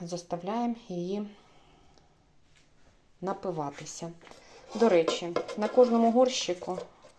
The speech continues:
у мене є отака бумажечка. Оцю квітку я поливала дванадцятого нуль п'ятого, а сьогодні у нас двадцять четверте.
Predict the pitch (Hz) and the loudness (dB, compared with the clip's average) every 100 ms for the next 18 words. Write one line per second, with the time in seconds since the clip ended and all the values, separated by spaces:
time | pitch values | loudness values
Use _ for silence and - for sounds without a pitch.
0 | - - - - - - 190 190 190 185 | -14 -14 -16 -16 -8 -6 -2 -2 -2 -6
1 | 185 - 185 185 - 175 180 180 180 180 | -8 -6 -4 -4 -6 -4 -4 -2 -4 -6
2 | - - 196 214 226 165 - - 170 - | -14 -12 -6 -2 -2 -4 -12 -16 -18 -18
3 | - - _ _ _ _ _ _ _ _ | -20 -20 _ _ _ _ _ _ _ _
4 | _ - - 202 - - 233 226 - - | _ -20 -10 -8 -8 -4 -4 -6 -14 -20
5 | - - - - 185 180 180 175 175 175 | -20 -20 -20 -10 -6 -6 -2 -2 -2 -2
6 | 170 170 170 170 165 165 - - - - | -4 -2 -2 -2 -4 -10 -20 -20 -20 -12
7 | 160 165 214 285 285 - 240 233 233 233 | -6 -2 0 -2 -2 -4 -2 -2 2 2
8 | 233 - - 202 202 202 208 202 202 - | 0 -6 -10 -6 -6 -6 -2 -2 -2 -4
9 | 185 185 - - - - - 339 339 349 | -4 -4 -6 -10 -12 -12 -12 -12 -10 -10
10 | - - - - - 175 170 170 170 160 | -12 -18 -20 -14 -4 -4 -4 -8 -8 -10
11 | 160 156 156 147 147 147 160 156 151 - | -10 -12 -10 -10 -10 -8 -4 -4 -6 -12
12 | 139 - - - - 180 233 262 - 269 | -12 -12 -14 -14 -8 -2 -2 -2 -4 -4